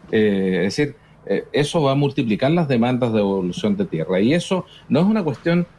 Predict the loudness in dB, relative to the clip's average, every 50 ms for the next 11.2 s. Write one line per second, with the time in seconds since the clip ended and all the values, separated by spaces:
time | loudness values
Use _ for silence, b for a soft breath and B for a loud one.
0 | -20 -8 -6 -4 -4 -2 -2 -2 -2 0 0 0 2 2 2 0 0 -2 -2 -2
1 | 0 2 2 2 4 4 4 4 4 2 2 2 0 -2 -6 -12 -10 -4 0 0
2 | 0 0 -2 -4 -4 -2 -2 0 0 0 -2 -2 0 0 2 2 2 2 0 0
3 | 2 2 2 2 2 2 0 0 0 0 0 0 -2 -2 -4 -2 -2 0 0 0
4 | 0 -2 -2 -4 -4 -2 -2 -2 0 2 2 2 0 -2 -6 -10 -12 -12 -16 -20
5 | -20 -20 -20 -12 -4 -4 -2 -2 0 -2 -2 -2 -2 -6 -14 -20 -20 -20 -20 -6
6 | -2 0 0 0 0 -2 0 0 0 0 0 0 -2 0 0 0 0 0 0 2
7 | 2 2 2 2 0 0 -2 -4 -4 -4 -2 0 -2 -2 0 0 0 0 0 -2
8 | -4 -6 -8 -10 -14 -20 -20 -20 -20 -20 -20 -20 -20 -16 -4 -2 0 2 2 0
9 | 0 0 0 0 -2 -2 -2 -2 -2 -2 -4 -8 -18 _ _ _ _ _ _ -2
10 | 0 0 0 0 0 -2 -2 0 -2 -2 0 0 0 0 -2 -4 -6 -12 -14 -14
11 | -14 -10 -8 -8